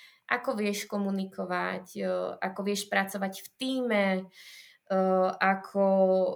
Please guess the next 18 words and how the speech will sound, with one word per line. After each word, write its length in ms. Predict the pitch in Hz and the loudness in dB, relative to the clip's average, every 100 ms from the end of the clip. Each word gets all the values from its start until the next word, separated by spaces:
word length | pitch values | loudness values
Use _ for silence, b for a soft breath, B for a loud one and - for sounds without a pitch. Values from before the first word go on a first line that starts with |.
| - - | -8 -6
ako 300 | 185 185 208 196 | -4 -2 -2 -2
vieš 360 | 208 226 277 254 | 2 4 4 0
možno 440 | 233 220 220 208 208 | -2 0 0 0 -2
prijímať 600 | 208 214 208 190 185 196 | -2 0 2 0 0 -4
nejaký 240 | 190 190 202 | -4 -2 2
názor 360 | 202 202 196 | 2 2 -2
niekoho 400 | 185 185 180 180 240 | -4 -4 -6 -6 -4
iného, 400 | 262 254 240 202 | 0 0 2 2
ako 280 | 190 190 190 | 0 -2 -10
s 120 | - | -6
tým 160 | 190 190 | -6 -2
pracuješ, 680 | 202 226 - 247 214 196 196 | 0 0 -2 -2 -2 -2 -2
ako, 280 | 190 190 185 | -2 -2 0
ako 280 | - - - | -4 -4 0
asertívne 760 | 208 214 277 277 - 220 214 | 0 0 -2 -4 -6 -4 -4
sa 200 | 208 202 | -2 -4
ty 160 | 202 196 | -6 -8
prejavuješ, 920 | 190 190 190 185 185 190 185 185 185 | -2 0 0 0 -4 -2 0 -2 -6